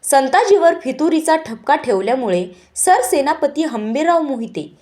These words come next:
यांच्यानंतर स्वराज्याला लाभलेला खंबीर सेनापती स्वराज्याने गमावला होता. संताजी स्वराज्य सोडून गेले, पण औरंगजेबास तो मिळाला नाही. संताजी एकटा पडला आहे, ही संधी औरंगजेबने हेरली आणि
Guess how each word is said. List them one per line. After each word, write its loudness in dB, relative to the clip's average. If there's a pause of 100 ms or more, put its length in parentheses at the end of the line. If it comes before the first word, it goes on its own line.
(300)
यांच्यानंतर 0
स्वराज्याला 0
लाभलेला 0 (120)
खंबीर 0
सेनापती -6 (380)
स्वराज्याने 0
गमावला -2
होता. -8 (440)
संताजी 0
स्वराज्य 0
सोडून 0
गेले, -6 (500)
पण 2 (100)
औरंगजेबास 2
तो 4
मिळाला 2
नाही. -6 (400)
संताजी -4
एकटा -4
पडला 0
आहे, 0 (320)
ही 2
संधी 2
औरंगजेबने 0
हेरली -2 (360)
आणि -2